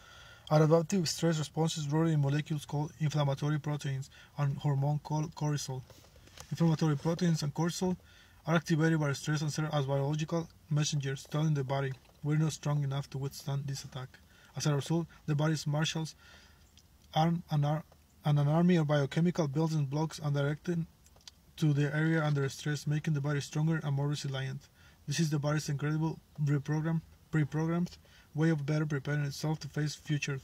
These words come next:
th-, threats. As we mentioned earlier, strengthening a muscle such as your biceps is a wonderful example of how stress works in a positive way.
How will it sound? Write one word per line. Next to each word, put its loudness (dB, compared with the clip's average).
th-, -10
threats. -8
As -2
we 6
mentioned 2
earlier, 2
strengthening 2
a 2
muscle -2
such -6
as -4
your -2
biceps -4
is -6
a -6
wonderful -2
example -6
of -8
how -2
stress -6
works -6
in -4
a -4
positive -8
way. -8